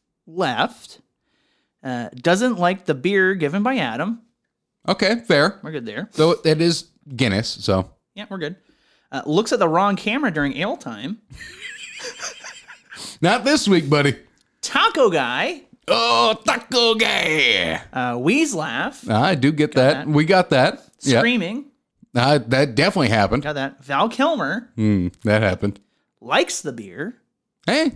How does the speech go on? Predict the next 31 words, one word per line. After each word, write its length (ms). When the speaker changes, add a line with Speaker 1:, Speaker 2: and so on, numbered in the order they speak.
Speaker 2:
okay. 200
Speaker 1:
And 80
those 120
don't 140
line 200
up 140
either, 220
so 140
that's 200
good. 360
Speaker 2:
Nice. 400
Speaker 1:
'Cause 100
those 180
shouldn't 340
line 200
up. 160
Speaker 2:
Smart 280
man. 180
Speaker 1:
Um, 440
does 280
a 80
celebrity 460
impression. 640
Speaker 2:
No. 240
Uh, 100
I 140
did 180
a 40
Native 300
American 480
impression. 520